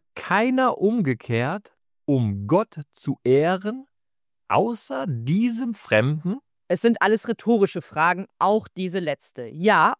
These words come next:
Speaker 2: offenbar hat dieser Fremde, dieser Samaritaner für sich erfahren, dass Gottes Wort glaubwürdig und wirkmächtig ist und kann darauf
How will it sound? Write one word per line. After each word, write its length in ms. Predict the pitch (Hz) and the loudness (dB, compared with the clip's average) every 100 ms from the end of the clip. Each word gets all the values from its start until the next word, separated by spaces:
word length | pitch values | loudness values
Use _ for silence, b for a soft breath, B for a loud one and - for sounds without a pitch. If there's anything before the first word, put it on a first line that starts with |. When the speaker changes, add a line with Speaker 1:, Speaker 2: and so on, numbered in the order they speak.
| - | 2
Speaker 2:
offenbar 800 | 240 - 254 185 135 147 220 226 | 2 2 -2 0 2 2 0 -2
hat 240 | 170 156 - | -6 -6 -6
dieser 460 | 151 247 220 170 | 2 2 4 2
Fremde, 600 | - 156 151 202 247 269 - | 0 -2 -2 -2 0 -2 -4
dieser 480 | 147 220 208 196 | -4 -2 2 0
Samaritaner 960 | 147 151 151 139 - 156 151 165 202 269 - _ _ _ _ _ _ _ _ _ _ | 0 -4 -6 -10 -6 -2 0 2 0 0 -4 _ _ _ _ _ _ _ _ _ _
für 200 | _ 180 | _ -4
sich 240 | 160 311 - | -2 -2 -2
erfahren, 720 | 185 - 175 180 202 247 285 - _ _ | -4 2 4 4 2 -6 -8 -14 _ _
dass 300 | 156 160 - | -2 -2 0
Gottes 400 | 175 180 160 - | -2 -2 -4 -6
Wort 320 | 156 170 180 175 | 0 0 0 2
glaubwürdig 560 | 160 180 - 160 147 | 2 2 -2 -6 -6
und 160 | 135 - | -8 -4
wirkmächtig 580 | 180 - 202 208 214 - | -4 -2 -4 -4 -6 -4
ist 220 | 208 - - | -6 -6 0
und 340 | 247 254 - | 0 0 -4
kann 420 | - 233 220 285 - _ - | 0 4 4 2 -4 _ -2
darauf 380 | 156 165 175 | 2 4 2